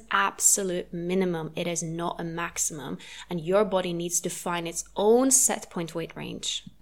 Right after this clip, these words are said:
And yes, there could be someone who's naturally super thin and maybe have a B M I, natural B M I of, let's say, nineteen, and but even for those people, actually pushing it to a twenty and then letting their body find its natural set point weight range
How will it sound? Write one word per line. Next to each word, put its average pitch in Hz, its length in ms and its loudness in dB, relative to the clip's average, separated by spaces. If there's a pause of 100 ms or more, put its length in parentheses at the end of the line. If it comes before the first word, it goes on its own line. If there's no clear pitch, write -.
(220)
And 269 120 2
yes, 302 260 6
there 247 140 4
could 247 320 0
be 226 320 4
someone 220 380 4
who's 196 200 -2
naturally 190 520 -2
super - 360 -4
thin 180 420 -2
and 165 280 -6
maybe 170 340 -2
have 160 220 -8
a 160 60 -4
B 160 160 -6
M 156 80 -6
I, 156 100 -6
natural 156 400 -8
B 170 80 -8
M 156 100 -8
I 151 120 -6
of, - 80 -12
let's 151 180 -8
say, 165 140 -6
nineteen, 175 640 2 (460)
and 185 520 4 (380)
but 226 100 12
even 277 260 4
for 233 160 4
those 196 280 4
people, 208 500 -4
actually 208 380 0
pushing 208 360 -4
it - 200 -8
to 240 180 -4
a 226 80 4
twenty 196 640 -2 (220)
and 190 120 0
then 196 140 2
letting 208 360 0
their 185 120 0
body 180 300 0
find 185 320 -4
its 190 140 -4
natural 180 360 -4
set - 300 -2
point 175 200 -8
weight 196 320 -2
range 170 380 -6